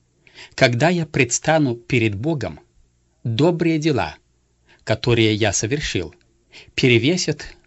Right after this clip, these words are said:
мои злые дела, и я буду принят на небо".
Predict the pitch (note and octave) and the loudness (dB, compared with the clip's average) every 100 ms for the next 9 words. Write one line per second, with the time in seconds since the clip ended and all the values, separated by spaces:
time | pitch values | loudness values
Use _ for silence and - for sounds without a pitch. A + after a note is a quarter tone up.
0 | - B2 A#2 A#2 C#3 C3 C#3 F3+ F#3+ C#3 | -4 0 2 2 2 -2 -4 -4 -4 -4
1 | G#2 F#2 D#2 - _ _ _ _ - B2 | -4 -8 -10 -18 _ _ _ _ -2 4
2 | A2+ G#2 A2+ A2 G#2+ - - A#2+ D#3 D3+ | 4 4 2 2 -2 -6 -4 0 0 0
3 | - - - - A2 A2 F2+ E2+ | -4 -6 -8 -6 -2 -2 -4 -6